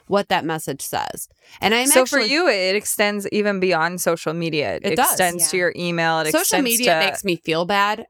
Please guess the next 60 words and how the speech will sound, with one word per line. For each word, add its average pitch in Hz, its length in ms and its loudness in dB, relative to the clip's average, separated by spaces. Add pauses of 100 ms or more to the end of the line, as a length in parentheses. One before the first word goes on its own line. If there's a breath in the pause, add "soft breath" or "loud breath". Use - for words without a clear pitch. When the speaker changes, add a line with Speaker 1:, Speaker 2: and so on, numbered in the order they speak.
Speaker 1:
and 190 140 0
I 180 100 0
just 180 280 -6
think 180 180 -4
it's 165 160 -6
sad. 151 520 -2 (120)
Speaker 2:
Uh-huh. 175 360 -2 (260)
Speaker 1:
But 214 220 0 (380)
the 214 100 0
technol-, 240 580 -2
it's, 214 240 -2
it's 226 180 -2
an 214 140 -2
addiction. 196 460 -6
I 185 140 -2
agree. 202 440 -4
I, 196 260 -2
I 190 120 0
think 262 180 -6
it's 240 140 -6
an 196 100 -4
addiction, 170 580 -4
and 170 140 -4
I 175 120 0
have 214 100 -4
an 208 80 -4
addiction 180 480 -6
to - 120 -10
my 165 140 -2
computer. 160 540 -4
I 208 80 0
have 175 80 -4
an 175 100 -4
addiction 156 400 -6
to 180 60 -4
my 151 180 -4
phone. 151 440 -4
I 170 180 -4
don't, 180 340 -4 (360 loud breath)
the, 214 200 0
the 196 100 -6
reason 220 300 -2
I've 175 160 -4
said 190 200 -6
this 175 160 -8
to 160 80 -12
somebody 165 300 -4
else, 170 200 -2
the 170 100 -6
reason 190 300 -4
I 180 80 -2
love 165 260 -4
camping 170 380 -2
and 156 80 -4
boating 151 320 -4
so 196 100 -10
much 185 260 -6
where 156 120 -4
we 160 160 -6
go 151 400 -2